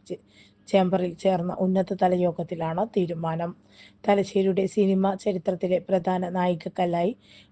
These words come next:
ഈ ഫെസ്റ്റിനെ മാറ്റുമെന്ന് സ്പീക്കർ പറഞ്ഞു. മേളയിൽ അന്താരാഷ്ട്ര നിലവാരമുള്ള അമ്പത്തഞ്ച് സിനിമകൾ പ്രദർശിപ്പിക്കും. മുപ്പത്തൊന്ന് ഇന്റർനാഷണൽ സിനിമകളും പത്ത് ഇന്ത്യൻ സിനിമകളും പതിനാല് മലയാള സിനിമകളുമാണ് പ്രദർശിപ്പിക്കുന്നത്.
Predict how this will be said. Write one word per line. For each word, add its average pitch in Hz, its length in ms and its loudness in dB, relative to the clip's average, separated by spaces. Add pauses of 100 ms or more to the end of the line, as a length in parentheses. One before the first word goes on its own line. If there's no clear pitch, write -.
ഈ 208 120 4
ഫെസ്റ്റിനെ 196 440 0
മാറ്റുമെന്ന് 180 640 -4
സ്പീക്കർ - 440 -6 (100)
പറഞ്ഞു. 160 380 -8 (600)
മേളയിൽ 247 420 6
അന്താരാഷ്ട്ര 226 540 4
നിലവാരമുള്ള 202 720 0
അമ്പത്തഞ്ച് 190 460 -2
സിനിമകൾ 180 420 -4
പ്രദർശിപ്പിക്കും. - 760 -12 (500)
മുപ്പത്തൊന്ന് 175 480 0
ഇന്റർനാഷണൽ 180 580 -2
സിനിമകളും 175 520 0
പത്ത് 185 320 -6
ഇന്ത്യൻ 190 300 -2
സിനിമകളും 170 480 -6 (440)
പതിനാല് 190 480 2
മലയാള 190 460 2
സിനിമകളുമാണ് 170 760 -6
പ്രദർശിപ്പിക്കുന്നത്. 165 920 -4